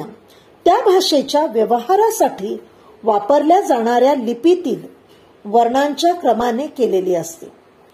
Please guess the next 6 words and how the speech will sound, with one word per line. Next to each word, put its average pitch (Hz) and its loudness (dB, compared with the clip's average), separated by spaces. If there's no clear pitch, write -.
अशी 226 0
योजना 254 2
करताना 311 -2
शब्दांचे 330 0
आद्य 262 0
अक्षर 208 0